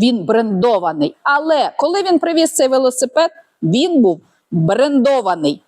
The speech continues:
на турнеї. Тобто в раза три нижче класом, чим він дивився Ультру. Він був дорожчий, чим він дивився наш український бренд.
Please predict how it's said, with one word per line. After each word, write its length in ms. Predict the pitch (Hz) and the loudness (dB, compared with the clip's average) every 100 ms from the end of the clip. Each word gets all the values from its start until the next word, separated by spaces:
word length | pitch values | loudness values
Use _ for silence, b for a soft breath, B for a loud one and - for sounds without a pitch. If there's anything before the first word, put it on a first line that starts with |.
| - | -2
на 360 | 180 220 330 370 - | 2 2 0 -4 -2
турнеї. 800 | 269 269 247 226 196 156 151 b b b | 0 2 2 2 0 0 -2 b b b
Тобто 380 | - 254 - 202 | -2 -2 0 -4
в 120 | 160 | -2
раза 420 | 185 233 392 392 359 | 0 0 0 0 -2
три 540 | - 247 240 240 381 - _ | -2 0 2 0 -2 -6 _
нижче 560 | 202 247 240 - - 165 | 2 2 2 -2 -2 -4
класом, 560 | - 180 269 - 392 - | 0 0 0 -2 -4 -2
чим 260 | 220 190 | -2 0
він 260 | 165 277 262 | 2 2 4
дивився 600 | 254 220 170 - - - b b b - | 4 2 0 -2 -4 -6 b b b -2
Ультру. 480 | 262 220 - - - _ _ | 0 0 -2 -4 -4 _ _
Він 560 | 170 175 262 440 415 233 | 0 2 2 2 2 4
був 360 | 226 175 151 _ _ _ | 4 2 -4 _ _ _
дорожчий, 1040 | 190 185 302 294 320 294 277 - 185 147 - | 2 4 4 2 2 0 -2 -2 -4 -4 -8
чим 320 | - 269 277 | -2 0 2
він 180 | 254 277 | 2 2
дивився 640 | 233 226 262 240 190 202 185 | 2 2 2 0 0 -2 -2
наш 380 | 240 254 - - | 0 0 -2 -4
український 840 | 190 220 208 202 185 - - 180 | -4 -2 0 0 0 -2 0 0
бренд. 380 | 165 185 175 151 | 2 0 0 -4